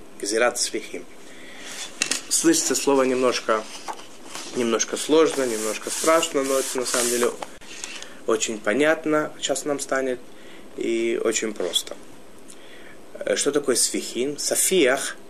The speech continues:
прив-, примерно переводится как придаток, как-то, э, небольшая часть чего-то, к чему-то при-, прибавленная. Это, э, это имеется в виду под этим словом, под этим термином в основном имеется в виду, что это,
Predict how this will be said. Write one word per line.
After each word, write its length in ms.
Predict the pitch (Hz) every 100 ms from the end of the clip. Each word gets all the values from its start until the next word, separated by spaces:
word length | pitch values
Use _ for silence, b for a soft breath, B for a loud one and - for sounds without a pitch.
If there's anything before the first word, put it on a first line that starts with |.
| - - - - - - - - - - - B B B
прив-, 280 | - 110 -
примерно 360 | 135 135 135 135
переводится 520 | 131 131 147 131 -
как 160 | 120 -
придаток, 520 | 117 113 104 - 82 - B B B
как-то, 380 | - - 113 - - - - -
э, 340 | 104 104 - -
небольшая 440 | 113 107 - 120
часть 320 | - 117 101
чего-то, 480 | - 123 143 143 113
к 20 | - - -
чему-то 460 | - 120 123 - 113 -
при-, 360 | 113 110 110 107 B B B B
прибавленная. 680 | - 113 117 101 90 87 92 - - B B B B B
Это, 420 | 135 - 127 - - - -
э, 640 | 107 104 104 104 104 107 -
это 420 | - 123 120 110
имеется 340 | 113 123 120 117
в 40 |
виду 140 | 131
под 180 | 143 117
этим 240 | 117 123 110
словом, 440 | - 135 143 131
под 120 | 123
этим 220 | 120 123
термином 420 | 123 143 131 123 110
в 40 |
основном 420 | 104 123 135 139
имеется 420 | 127 127 120 - 123
в 80 | 127
виду, 260 | 143 143
что 220 | 131 -
это, 340 | 117 - 123